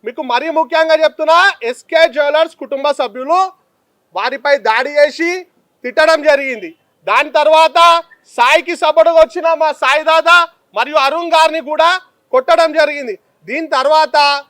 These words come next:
సాయిని, సాయి దాదాని, అరుణ్ గారిని మా టకరబస్సి వాసులు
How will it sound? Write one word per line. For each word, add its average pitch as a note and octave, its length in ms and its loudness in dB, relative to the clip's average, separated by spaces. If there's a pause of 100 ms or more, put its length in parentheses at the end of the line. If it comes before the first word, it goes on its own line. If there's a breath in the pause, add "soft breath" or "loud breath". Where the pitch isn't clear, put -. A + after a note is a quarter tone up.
(380)
సాయిని, D#4+ 680 -2
సాయి B3+ 340 -4
దాదాని, D#4 500 0
అరుణ్ D4+ 440 -2
గారిని D4 400 -2 (260)
మా A#3 80 0
టకరబస్సి D#4 640 0
వాసులు C#4+ 600 0